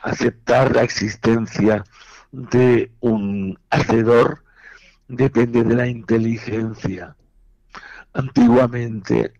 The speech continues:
<clears throat> hace miles de años, los latinos, cuando buscaban un hipotético,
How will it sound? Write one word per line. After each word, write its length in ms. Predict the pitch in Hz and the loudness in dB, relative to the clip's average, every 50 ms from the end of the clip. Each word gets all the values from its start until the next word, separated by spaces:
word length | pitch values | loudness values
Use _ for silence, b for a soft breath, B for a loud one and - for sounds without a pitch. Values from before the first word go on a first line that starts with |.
| _ - | _ -4
<clears throat> 680 | 110 - - - - - - - - - _ _ _ | -2 -2 -2 -2 -6 -12 -20 -20 -20 -20 _ _ _
hace 320 | - - - - 120 120 117 | -14 -12 -10 -8 -6 -6 -6
miles 400 | 120 123 127 123 123 120 113 98 | -2 0 2 2 4 2 2 0
de 160 | 127 127 120 | 0 0 0
años, 580 | 120 120 117 117 117 139 156 160 - - - _ _ _ _ _ _ _ _ _ _ _ _ _ _ _ _ _ _ _ _ _ _ _ _ _ _ _ | -2 -4 -4 -4 -2 -2 -2 -4 -6 -12 -20 _ _ _ _ _ _ _ _ _ _ _ _ _ _ _ _ _ _ _ _ _ _ _ _ _ _ _
los 320 | - 104 113 120 113 101 92 | -4 0 2 2 2 2 2
latinos, 800 | 104 107 104 98 - - 107 107 104 104 107 131 135 - - _ _ _ _ _ _ _ _ _ _ _ _ _ _ b b b b b b b b _ _ _ _ _ _ _ _ _ _ _ _ - _ | 0 0 0 -2 0 0 0 2 2 2 0 -2 -4 -8 -18 _ _ _ _ _ _ _ _ _ _ _ _ _ _ b b b b b b b b _ _ _ _ _ _ _ _ _ _ _ _ -16 _
cuando 640 | - 139 143 139 131 127 127 135 135 131 - - - - | -4 0 0 0 0 0 0 0 0 2 0 -2 -4 -6
buscaban 880 | 127 123 120 113 - - - - 110 117 117 123 117 131 160 165 165 165 - _ _ _ _ _ _ _ _ _ B B B B B B B B B - | -2 0 0 0 0 -2 0 2 4 4 4 4 2 0 0 -4 -8 -10 -14 _ _ _ _ _ _ _ _ _ B B B B B B B B B -6
un 1300 | 165 139 123 120 117 113 113 113 110 110 107 107 104 101 98 95 92 90 85 82 80 82 95 95 98 _ _ _ _ _ _ _ _ _ _ _ _ _ _ _ _ 165 180 - - | -2 0 0 0 0 0 0 0 0 0 0 -2 -2 -4 -6 -6 -8 -8 -10 -12 -14 -18 -20 -20 -20 _ _ _ _ _ _ _ _ _ _ _ _ _ _ _ _ _ -20 -18 -8
hipotético, 1300 | - 113 110 110 - 120 113 - - 113 101 - - 110 104 90 - 113 110 113 113 117 113 98 92 | -4 -4 -2 0 0 -2 0 2 2 2 2 2 2 0 0 0 2 2 4 4 4 2 0 -4 -10